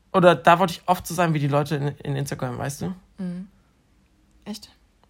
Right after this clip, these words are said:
Speaker 1: Ja, also von daher glaub ich schon, dass das, ähm, also ich glaub, es hat, hat schon was aufgemacht, ausgemacht.
Speaker 2: Also ich kann eigentlich nicht behaupten, dass ich irgendwelche Leute über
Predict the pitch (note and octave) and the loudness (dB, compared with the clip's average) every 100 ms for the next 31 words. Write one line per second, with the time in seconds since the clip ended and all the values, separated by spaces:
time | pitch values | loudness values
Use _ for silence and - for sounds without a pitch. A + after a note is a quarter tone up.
0 | _ - C3+ - - D3+ C3 C3 - C3+ | _ -8 -6 -6 -8 -8 -8 -8 -8 -8
1 | C#3 - C#3+ - - - - - - - | -8 -8 -8 -10 -14 -18 -14 -14 -14 -18
2 | _ _ _ _ _ _ _ _ _ _ | _ _ _ _ _ _ _ _ _ _
3 | _ _ E3 E3+ G3+ G#3 - D#3 D#3 D#3 | _ _ -6 -2 0 0 -2 -4 -8 -12
4 | - C#3 - - - - - - _ - | -8 -8 -8 -10 -10 -14 -14 -18 _ -20
5 | - - _ C#3 - - - - _ - | -20 -20 _ -12 -12 -14 -16 -20 _ -20
6 | - _ _ _ _ - - - - G#3 | -20 _ _ _ _ -20 -20 -16 -14 -12
7 | - A#3+ A#3 F#3+ G#3 F#3+ F#3+ G3 F3+ F3 | -12 -8 -6 -6 -8 -8 -8 -6 -6 -6
8 | E3+ G#3 F3+ F3+ F3 E3+ F3 F3+ E3+ - | -8 -6 -4 -4 -6 -6 -8 -8 -12 -12
9 | F#3 E3 E3+ E3 | -12 -10 -8 -8